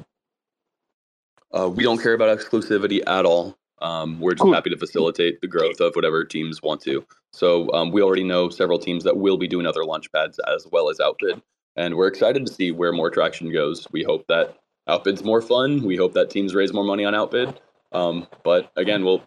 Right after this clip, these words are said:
Speaker 1: we'll see what happens, and whatever does get raised through it will help our dao. Um, but we, we don't know. It, it's a giant experiment.
Speaker 2: Perfect. Thank you. Thank you for giving me the time and answering my questions. Best of luck.
Speaker 1: Sure thing. Awesome questions. And then also, like,
Speaker 2: Mm-hmm.
Speaker 1: yeah, some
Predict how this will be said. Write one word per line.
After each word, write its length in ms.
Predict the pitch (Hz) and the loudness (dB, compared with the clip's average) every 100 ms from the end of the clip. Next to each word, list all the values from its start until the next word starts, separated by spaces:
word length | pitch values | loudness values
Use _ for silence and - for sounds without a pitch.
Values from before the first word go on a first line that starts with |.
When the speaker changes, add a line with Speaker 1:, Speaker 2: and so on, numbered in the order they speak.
| _ | _
Speaker 1:
we'll 140 | 87 | 0
see 140 | 90 95 | 2 2
what 140 | 92 | 2
happens, 380 | 98 95 87 87 | 2 0 -4 -4
and 140 | 85 87 | -4 0
whatever 280 | 90 87 92 | 2 2 2
does 220 | 95 90 | 0 2
get 160 | 90 | 0
raised 300 | 85 90 90 | 2 0 -2
through 220 | - 98 113 | -2 0 0
it 80 | - | -2
will 220 | 87 78 | -2 -2
help 220 | 80 - | -2 0
our 120 | 82 | 0
dao. 300 | 90 107 123 - _ _ - | 0 -2 -4 -12 _ _ -10
Um, 280 | - 80 82 - | -8 -8 -10 -8
but 220 | - 87 101 | -2 -2 -2
we, 100 | 98 | 0
we 120 | 104 | 2
don't 100 | 117 | 2
know. 260 | 143 135 - - | 0 -4 -12 -8
It, 180 | 95 - | -4 -4
it's 140 | 90 | -6
a 40 | 92 | -6
giant 240 | 95 95 | -4 -4
experiment. 360 | 95 82 85 - - - | -4 -6 -6 -10 -12 0
Speaker 2:
Perfect. 400 | 208 240 151 - _ | 2 2 -4 -6 _
Thank 240 | 226 269 262 | 0 2 4
you. 200 | 170 143 | 4 4
Thank 280 | 180 220 233 | 2 2 0
you 60 | |
for 360 | 226 208 196 190 | 4 6 6 4
giving 300 | 170 175 220 | 2 2 2
me 60 | |
the 100 | 208 | -2
time 260 | - 208 269 | 0 2 4
and 100 | 277 | 2
answering 320 | 156 165 170 | 0 -2 -4
my 60 | 170 | 0
questions. 680 | - 427 294 302 - - - _ _ _ _ _ _ _ _ _ _ | 0 0 -4 -8 -8 -10 -14 _ _ _ _ _ _ _ _ _ _
Best 220 | 170 - | 2 4
of 140 | 240 220 | 2 4
luck. 160 | 220 - - | 2 0 -2
Speaker 1:
Sure 160 | 113 | 0
thing. 220 | 120 139 110 | 0 -2 0
Awesome 220 | 113 - _ | -2 -2 _
questions. 480 | - - - - - - | -12 -12 -14 -20 -14 -4
And 120 | 110 | 0
then 260 | 113 110 110 | 2 2 2
also, 340 | - 117 123 113 | 2 2 2 4
like, 220 | 107 104 | 4 6
Speaker 2:
Mm-hmm. 280 | 170 220 - | 6 6 4
Speaker 1:
yeah, 180 | 107 87 | 2 2
some 400 | - 104 98 | 2 -2 -2